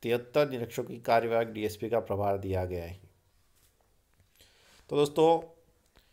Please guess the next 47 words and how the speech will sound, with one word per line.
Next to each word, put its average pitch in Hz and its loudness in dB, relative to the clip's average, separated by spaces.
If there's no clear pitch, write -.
सीधी 139 -4
बात 147 6
है 143 2
कि 143 -4
चुनावी 131 4
माहौल 123 0
भी 127 -4
है, 131 -4
चुनाव 113 0
आने 110 0
वाले 120 2
हैं, 120 -2
तो 120 -8
स्वाभाविक 117 -2
सी - -10
बात 110 2
है, 104 -2
भर्तियाँ 101 -2
भी 120 -4
बहुत 104 -2
ज़्यादा 113 2
होगी। 113 -2
तो 110 -6
आप 104 -2
लगे 113 -2
रहें। 120 -4
दो 131 0
महीने 127 -4
से 123 -4
चल 117 0
रहा 120 2
है 117 2
प्रस्ताव, 113 -2
तो 110 -4
अब 107 -4
मंजूर 101 -6
हो 123 0
चुका 120 -4
है। 120 -4
साढ़े 107 -2
बारह 104 0
हज़ार 101 -2
पद 101 -10
पुलिस 101 -8
के 107 -4
भरने 98 -8
के। 98 -14